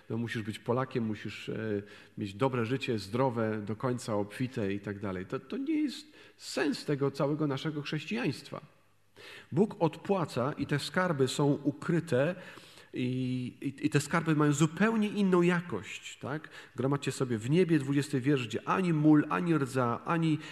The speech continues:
e, nie niszczeją, ani inflacja, ani deflacja, ani cokolwiek tam jeszcze. Złodzieje nie podkopują, nie kradną.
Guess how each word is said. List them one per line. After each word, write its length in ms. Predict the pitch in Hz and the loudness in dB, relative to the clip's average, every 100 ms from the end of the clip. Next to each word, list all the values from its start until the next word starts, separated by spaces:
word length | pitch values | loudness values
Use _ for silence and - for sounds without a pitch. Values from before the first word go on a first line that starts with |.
| - - - | -16 -14 -4
e, 260 | 123 120 | 0 0
nie 220 | - 156 | 4 4
niszczeją, 600 | 175 151 - 147 127 127 | 6 2 4 4 4 2
ani 300 | - 175 175 | 2 0 2
inflacja, 640 | 160 143 - 135 - 135 120 | 4 2 2 0 0 -2 2
ani 180 | 151 | 0
deflacja, 600 | 123 139 - 135 123 139 113 | 2 0 2 0 0 -2 0
ani 160 | 117 | -2
cokolwiek 500 | 113 127 151 139 131 | -2 -2 0 2 2
tam 160 | 131 123 | 2 2
jeszcze. 380 | 120 - 120 110 - - - - | 0 0 -2 -4 -8 -14 -16 -10
Złodzieje 500 | 107 165 147 160 147 | 2 2 4 4 4
nie 120 | 139 | 4
podkopują, 640 | 139 135 - 123 143 135 123 | 2 -4 -2 2 4 4 4
nie 120 | 123 | 2
kradną. 520 | 135 127 113 113 107 | 2 0 0 0 0